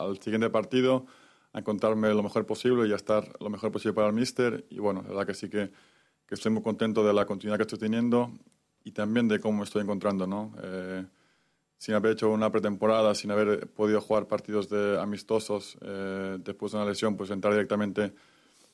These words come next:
en un equipo nuevo y en competiciones es un poco más difícil de, de lo normal, pero me encuentro bien, me, me encuentro cómodo, eh, me encuentro cómodo con mis compañeros, así que, que la verdad que estoy muy contento.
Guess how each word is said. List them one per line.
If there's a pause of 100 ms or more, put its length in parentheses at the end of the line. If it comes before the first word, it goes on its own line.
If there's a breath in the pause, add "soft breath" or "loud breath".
(320 soft breath)
en
un
equipo
nuevo
y
en
competiciones
es
un
poco
más
difícil
de,
de
lo
normal,
pero
me
encuentro
bien,
me,
me
encuentro
cómodo, (560 soft breath)
eh,
me
encuentro
cómodo
con
mis
compañeros,
así
que, (180)
que
la
verdad
que
estoy
muy
contento.